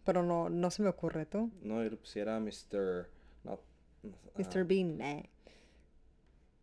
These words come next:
Speaker 2: No sé.
Speaker 1: No, tampoco.
Speaker 2: Michael Phelps.
Speaker 1: ¿Cómo?
Speaker 2: Michael Phelps. Es el vato que ganó las Olimpiadas, que nada,
Speaker 1: Oh.
Speaker 2: que nada mucho. No sé.
Speaker 1: Pues
Speaker 2: Nomás
Speaker 1: es como
Speaker 2: por,
Speaker 1: el nombre de un
Speaker 2: por
Speaker 1: personaje.
Speaker 2: decir algo, pero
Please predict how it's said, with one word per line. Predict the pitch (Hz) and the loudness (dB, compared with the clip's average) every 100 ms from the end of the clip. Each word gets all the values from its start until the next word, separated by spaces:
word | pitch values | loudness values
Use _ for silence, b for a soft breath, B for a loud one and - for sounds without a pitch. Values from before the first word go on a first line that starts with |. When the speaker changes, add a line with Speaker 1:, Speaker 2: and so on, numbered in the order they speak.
| - - _ - - - - - _ - - - - - - - - 202 | -20 -20 _ -20 -20 -20 -20 -20 _ -20 -20 -20 -20 -20 -20 -20 -18 -12
Speaker 2:
No | |
sé. | 175 160 | -10 -8
Speaker 1:
No, | 160 170 - - - - | -8 -8 -12 -20 -14 -8
tampoco. | 165 147 175 - 180 | -8 -6 -6 -6 2
Speaker 2:
Michael | 127 127 156 | 2 4 2
Phelps. | 139 104 104 - - - - - - - - _ _ | 2 2 0 -8 -12 -14 -20 -20 -20 -20 -20 _ _
Speaker 1:
¿Cómo? | 233 302 440 - - | 4 6 4 -2 -4
Speaker 2:
Michael | 226 139 | -4 -4
Phelps. | 160 190 - - | -6 -10 -12 -6
Es | 135 143 | -2 2
el | |
vato | 156 156 165 - | 2 4 2 2
que | 127 - 120 | -2 -2 -2
ganó | 113 113 | 4 4
las | 135 | 4
Olimpiadas, | 127 113 123 113 | 2 2 2 0
que | 110 101 98 - - - | -6 -6 -10 -16 -18 -6
nada, | 107 | 4
Speaker 1:
Oh. | 214 233 247 262 233 | 8 8 6 2 -4
Speaker 2:
que | 110 | -4
nada | 107 113 | -2 -2
mucho. | 131 165 - - | -6 -10 -12 -10
No | 147 | -10
sé. | 180 165 - - b b b b | -10 -12 -16 -20 b b b b
Speaker 1:
Pues | 202 127 | -2 4
Speaker 2:
Nomás | 147 | 4
Speaker 1:
es | - | 8
como | 196 | 8
Speaker 2:
por, | 185 | 8
Speaker 1:
el | |
nombre | 185 185 | 2 2
de | 190 | 0
un | 180 | -2
Speaker 2:
por | 190 | 6
Speaker 1:
personaje. | 139 127 | 6 8
Speaker 2:
decir | 123 - 131 | 6 6 8
algo, | 127 120 110 104 - | 8 6 2 -4 -4
pero | 117 107 101 95 | 0 2 0 -2